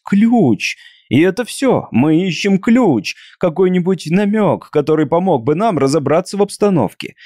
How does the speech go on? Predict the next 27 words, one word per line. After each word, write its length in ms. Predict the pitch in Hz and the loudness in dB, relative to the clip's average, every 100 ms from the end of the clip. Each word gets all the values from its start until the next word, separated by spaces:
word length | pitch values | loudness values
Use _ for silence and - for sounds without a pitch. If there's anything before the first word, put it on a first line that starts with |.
| - - | -18 -4
Хотя 260 | 131 175 | -2 0
бы 280 | 165 185 165 - | 0 2 0 -2
воткнуть 560 | 147 180 - 196 196 | -2 -2 -2 -2 -2
клинышек, 800 | - 214 170 95 - - - - | 0 2 2 0 -6 -12 -16 -8
подставить 640 | - - - 233 233 233 - | -2 -2 -2 -2 0 -2 0
ногу, 400 | 226 226 139 143 | 2 4 2 0
чтобы 280 | - 190 214 | 0 -2 0
дверь 300 | 214 185 117 | 0 0 0
не 100 | 139 | 0
могла 320 | 160 143 180 | 0 0 -2
закрыться, 600 | 202 214 175 117 - 107 - - - _ | -2 -2 0 0 0 -6 -6 -20 -20 _
а 140 | 113 | 0
уж 160 | - 151 | 0 0
всё 240 | - 170 | -4 -2
остальное 440 | 170 - 147 139 156 | -2 0 0 2 2
мы 120 | 139 | 0
сделаем 380 | 107 131 127 107 | 0 0 0 -2
сами. 560 | - 85 78 - - _ _ _ _ _ _ - | -4 -4 -4 -8 -20 _ _ _ _ _ _ -4
«А 260 | 104 120 | 0 0
другие?» — 960 | 117 127 151 170 135 208 190 113 85 - | 0 0 0 0 2 2 2 0 -2 -8
спросил 600 | - - 131 139 - 147 | -16 -4 0 0 0 0
его 240 | 127 131 143 | 2 2 0
Бишоп. 500 | 135 127 - 73 - | 0 0 -2 -10 -8
«Тысячи 520 | - 214 175 143 151 | 0 0 2 0 0
других 500 | 151 185 190 185 117 | 0 0 0 -2 0
поехали 520 | - 151 170 180 196 | 0 2 0 0 -2
туда. 500 | 190 190 170 98 - | -2 -2 -2 -4 -6